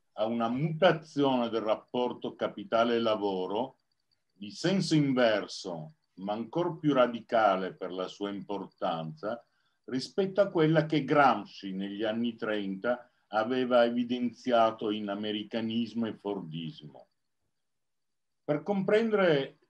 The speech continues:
l'origine e la portata di questa svolta, bisogna ricordare come nel dopoguerra il modello di crescita fordista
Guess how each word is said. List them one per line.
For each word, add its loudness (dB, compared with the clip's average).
l'origine 0
e -6
la 2
portata 2
di -4
questa -4
svolta, -4
bisogna 0
ricordare 2
come -8
nel -2
dopoguerra -2
il -12
modello 0
di -4
crescita -2
fordista -8